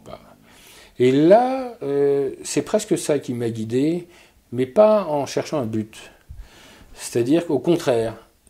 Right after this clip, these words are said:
j'ai, plus j'ai avancé, moins j'avais de but.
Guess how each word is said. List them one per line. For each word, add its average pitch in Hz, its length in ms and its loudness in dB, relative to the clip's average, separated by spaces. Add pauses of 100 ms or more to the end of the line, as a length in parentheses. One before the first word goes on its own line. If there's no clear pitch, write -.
(320)
j'ai, 110 520 -10 (300)
plus 226 640 -2
j'ai 131 420 -4
avancé, 156 600 2
moins 143 360 -2
j'avais 135 280 2
de 120 60 -12
but. 120 380 -8